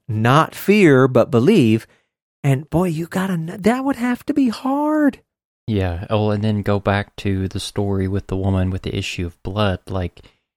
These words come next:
Speaker 2: that miracle is a little bit different than other ones that Jesus has performed, like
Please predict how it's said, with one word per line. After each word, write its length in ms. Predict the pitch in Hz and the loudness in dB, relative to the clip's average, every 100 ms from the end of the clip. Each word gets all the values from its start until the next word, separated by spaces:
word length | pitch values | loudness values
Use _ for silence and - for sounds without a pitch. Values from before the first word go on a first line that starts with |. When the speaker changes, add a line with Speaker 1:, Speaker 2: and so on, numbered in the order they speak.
| _ _ _ _ - | _ _ _ _ -2
Speaker 2:
that 260 | 98 101 _ - | 0 0 _ -8
miracle 760 | 104 98 98 - 101 92 92 - - _ | -2 -2 -2 -4 -4 -4 -6 -8 -10 _
is 200 | 101 95 | -8 -6
a 20 | 92 | -4
little 320 | 92 101 101 | -4 -4 -4
bit 220 | 98 85 - | -6 -8 -4
different 480 | 117 117 98 92 - | -4 -2 -4 -4 -4
than 160 | 92 | -4
other 400 | 90 98 95 92 - - _ _ | -2 0 0 -2 -6 -10 _ _
ones 300 | 101 95 87 | -2 -2 0
that 120 | 87 87 | -4 -4
Jesus 360 | 92 90 87 | -4 -4 -4
has 480 | - 92 85 85 - _ _ _ _ _ _ _ _ - | -4 -2 -2 -6 -12 _ _ _ _ _ _ _ _ -4
performed, 680 | 104 - 107 95 90 87 87 | -4 -2 -2 0 0 -2 -2
like 200 | 85 | -4